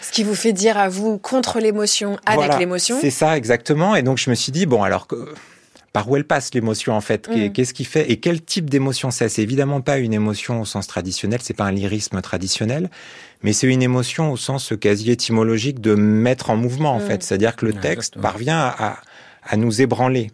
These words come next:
Speaker 2: durablement. Donc elle est là pour moi, l'émotion.
Speaker 1: Vous diriez ça, vous aussi, Hervé Lecor, l'émotion, c'est la motion, c'est aussi la manière dont ça nous, ça nous tremble ?
Speaker 3: Oui, c'est une émotion qui n'est pas dite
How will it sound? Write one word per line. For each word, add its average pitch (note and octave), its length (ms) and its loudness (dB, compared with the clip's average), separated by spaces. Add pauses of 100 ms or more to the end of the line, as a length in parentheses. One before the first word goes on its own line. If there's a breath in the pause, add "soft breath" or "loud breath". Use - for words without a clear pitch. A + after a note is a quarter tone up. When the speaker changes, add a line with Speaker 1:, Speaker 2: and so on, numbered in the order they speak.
Speaker 2:
durablement. A#2 760 0
Donc G#2 240 -4
elle G#2+ 100 2
est B2+ 60 4
là A#2 140 2
pour G#2 160 -8
moi, G2+ 100 -2
l'émotion. G2 340 -6 (220)
Speaker 1:
Vous G#3+ 140 -6
diriez A#3 280 0
ça, C#4 180 0
vous B3 100 -2
aussi, A3+ 260 4
Hervé G#3+ 240 4
Lecor, A3+ 380 4
l'émotion, A#3+ 720 4
c'est A3 180 2
la G#3 240 6
motion, B3 560 2
c'est A3 220 -6
aussi - 180 -4
la G3 140 -2
manière G#3 240 -4
dont G#3 140 -4
ça F#3+ 160 -4
nous, F3+ 280 -6 (320 loud breath)
ça F#3+ 200 -4
nous F#3+ 580 -2
tremble ? C4 460 2 (880 loud breath)
Speaker 3:
Oui, F#3+ 180 0
c'est B2+ 180 -8
une D3 120 0
émotion C#3+ 360 0
qui - 140 0
n'est A#2+ 120 4
pas A2+ 180 2
dite D#3 380 -4